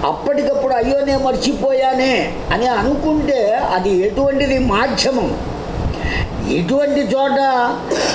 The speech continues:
"అయ్యో, గుర్తుకు రాలేదు" అనుకుంటే అది వేరే విషయం. అది మాధ్యమం,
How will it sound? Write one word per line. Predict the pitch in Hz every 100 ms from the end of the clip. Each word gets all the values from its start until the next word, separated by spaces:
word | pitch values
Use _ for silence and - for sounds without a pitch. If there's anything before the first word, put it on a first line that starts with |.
| -
"అయ్యో, | 180 262 247
గుర్తుకు | 240 202 277 277
రాలేదు" | 269 269 269 262
అనుకుంటే | 269 262 247 269 269
అది | 262
వేరే | 262 269 277 262
విషయం. | 226 165 156 - - - - - 147
అది | 156
మాధ్యమం, | 175 185 285 233 269 254 165